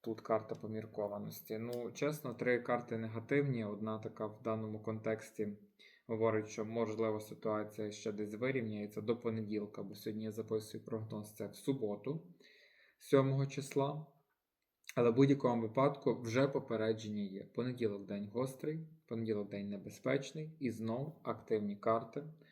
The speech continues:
водної стихії, а також загрози, пов'язані з масованими атаками, які вкотре можуть призвести до жертв. Де, по якому регіону більше випадало загроз протягом вересня двадцять четвертого року, говорю в відповідному прогнозі. Подивіться, будь ласка, хто ще не дивився.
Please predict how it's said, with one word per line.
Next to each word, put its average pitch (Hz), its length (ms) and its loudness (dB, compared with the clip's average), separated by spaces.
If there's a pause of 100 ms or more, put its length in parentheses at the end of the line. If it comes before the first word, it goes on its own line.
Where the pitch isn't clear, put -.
(180)
водної 110 680 2
стихії, 110 680 -4 (440)
а 120 120 -4
також 131 600 -2 (120)
загрози, 113 520 0
пов'язані 107 640 -4
з 101 60 -12
масованими 101 720 -8
атаками, 143 540 0
які 110 220 -6
вкотре 117 420 2
можуть 127 320 -10
призвести 107 680 -4
до 101 400 -4
жертв. 101 460 -4 (540)
Де, 131 280 6
по 143 140 0
якому 117 360 2
регіону 110 680 0
більше 113 440 -4
випадало 104 600 -2
загроз 113 480 0
протягом 139 500 -2
вересня 135 400 -2
двадцять 127 320 -4
четвертого 127 560 -6
року, 127 320 -4
говорю 113 560 2
в - 20 -6
відповідному 107 500 -6
прогнозі. 107 580 -6
Подивіться, 110 560 -6
будь 120 160 -8
ласка, 123 360 -2
хто - 240 -6
ще - 200 -10
не 104 120 -6
дивився. 98 560 -8